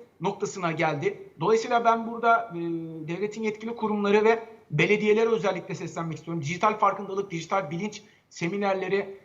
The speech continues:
dijital okuryazarlık projeleri oluşturmaları,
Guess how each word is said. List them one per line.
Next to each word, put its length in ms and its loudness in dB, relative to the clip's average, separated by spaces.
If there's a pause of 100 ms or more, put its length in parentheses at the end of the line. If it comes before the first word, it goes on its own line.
(120)
dijital 260 0
okuryazarlık 720 2
projeleri 460 4
oluşturmaları, 800 -2